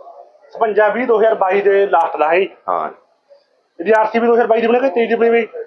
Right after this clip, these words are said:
Speaker 2: ਬਣੀ ਤੇਈ ਚੋਂ ਜਾਂ ਮੈ-, ਮੈਨੂਫੈਕਚਰਡ ਦੋ ਹਜ਼ਾਰ ਬਾਈ ਹੋਆ।
Speaker 1: ਠੀਕ ਹੈ ਜੀ। ਆਰ ਸੀ ਤੇਈ ਦੀ ਬਣੀ ਹੋਈ ਜਾਂ ਮੈਨੂਫੈਕਚਰਿੰਗ ਹੈਗੇ ਦੋ ਹਜ਼ਾਰ ਬਾਈ ਦੀ।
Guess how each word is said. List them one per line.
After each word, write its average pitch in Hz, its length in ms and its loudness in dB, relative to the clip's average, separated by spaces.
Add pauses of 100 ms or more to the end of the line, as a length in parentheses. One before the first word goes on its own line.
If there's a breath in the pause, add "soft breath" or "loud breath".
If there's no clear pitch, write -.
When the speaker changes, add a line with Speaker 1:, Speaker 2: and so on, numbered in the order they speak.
(180)
Speaker 2:
ਬਣੀ 139 200 0
ਤੇਈ 147 220 2
ਚੋਂ 156 100 2
ਜਾਂ 160 140 4
ਮੈ-, 139 460 4
ਮੈਨੂਫੈਕਚਰਡ 131 680 0
ਦੋ 120 140 2
ਹਜ਼ਾਰ 120 120 4
ਬਾਈ 107 240 2
ਹੋਆ। 95 160 2
Speaker 1:
ਠੀਕ 175 180 0
ਹੈ 127 60 0
ਜੀ। 110 80 -10 (240)
ਆਰ 170 160 0
ਸੀ 214 100 -8
ਤੇਈ 185 180 0
ਦੀ 185 80 -8
ਬਣੀ 202 140 2
ਹੋਈ 214 140 2
ਜਾਂ 220 120 2
ਮੈਨੂਫੈਕਚਰਿੰਗ 196 640 0
ਹੈਗੇ 208 120 0
ਦੋ 196 100 2
ਹਜ਼ਾਰ 185 160 2
ਬਾਈ 127 260 -4
ਦੀ। 170 220 -4